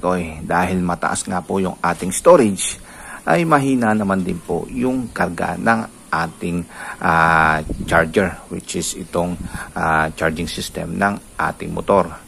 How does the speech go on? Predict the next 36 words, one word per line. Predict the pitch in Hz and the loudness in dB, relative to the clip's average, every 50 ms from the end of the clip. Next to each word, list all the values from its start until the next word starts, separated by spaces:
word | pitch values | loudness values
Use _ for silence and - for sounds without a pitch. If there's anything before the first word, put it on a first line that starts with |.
| - - - - - - - - - - | -20 -20 -18 -18 -16 -16 -18 -16 -10 -2
Walang | - - 131 123 | 2 2 2 4
iniwan | 107 120 113 110 107 104 104 104 | 4 4 4 4 4 4 4 4
lang | 101 101 98 - | 2 0 -2 -4
po | - - 98 | -4 -4 -2
sa | 92 - - | -2 0 0
ating | - - 95 92 - 92 | 2 2 0 0 0 0
mga | 92 95 180 180 87 | 2 2 2 0 0
bulsa. | 82 92 87 - - 101 98 - - - - | -2 -2 -2 0 0 0 0 0 -4 -10 -8
Although | - - 92 92 92 90 95 92 | -4 -4 -2 0 2 2 2 2
dalawa | 87 92 92 92 92 95 95 98 | 4 4 4 4 6 4 4 4
nga | 95 95 | 2 2
po | - - 104 | 2 0 0
yung | 104 101 - | 0 0 0
ating | - 95 101 98 117 113 127 | 2 2 2 2 2 0 2
bulsa, | 139 160 - - 87 85 82 - - - - - - - - - | 2 0 0 0 -2 -2 -2 -4 -10 -16 -20 -20 -20 -18 -4 0
hey, | - 175 180 | 2 2 4
wala | 139 120 110 107 104 | 4 2 2 4 2
naman | 101 104 104 95 95 | 2 2 2 0 0
po | - - 95 | 0 0 0
tayong | 90 - 95 87 92 95 92 92 - - | 2 4 4 4 4 2 0 -2 -2 0
inilalaman. | 120 110 104 101 90 82 80 82 78 87 98 95 82 76 73 80 - | 2 2 4 6 4 4 4 2 2 2 2 2 0 -4 -10 -12 -10
Kumbaga, | - - 87 87 87 87 85 82 82 - - | -6 -2 -2 -2 0 0 -2 -4 -6 -8 -4
kulang | - 101 98 101 98 92 95 92 | 0 2 2 2 2 0 -2 -4
na | 87 - | -6 -4
kulang | - 82 85 82 80 80 | -4 -4 -2 -2 -4 -4
pa | 82 90 85 | -6 -8 -6
po. | - - - - - - - - - - - - - - - | -4 -4 -4 -4 -6 -14 -20 -20 -20 -20 -20 -20 -20 -16 -6
So, | - - 120 120 123 - - - - - - - - - - - - - - - - | -2 2 2 2 2 0 -4 -10 -16 -20 -20 -20 -20 -20 -20 -20 -20 -20 -20 -12 -6
ala | - - 139 139 | -2 4 4 4
din | 139 127 135 117 | 4 4 2 -2
pong | - - 92 92 | 0 0 0 0
mailalaman | 101 98 101 101 98 95 90 87 85 85 85 90 | 0 0 2 2 2 2 2 0 -2 -4 -4 -4
sa | 87 - - - 127 120 123 123 117 95 87 | -4 -4 -2 2 2 2 2 0 -2 -6 -8
dalawa | 90 92 90 90 90 90 | -6 -6 -4 -4 -4 -4
na | 92 92 90 | -4 -4 -4
to, | - 98 | -2 -4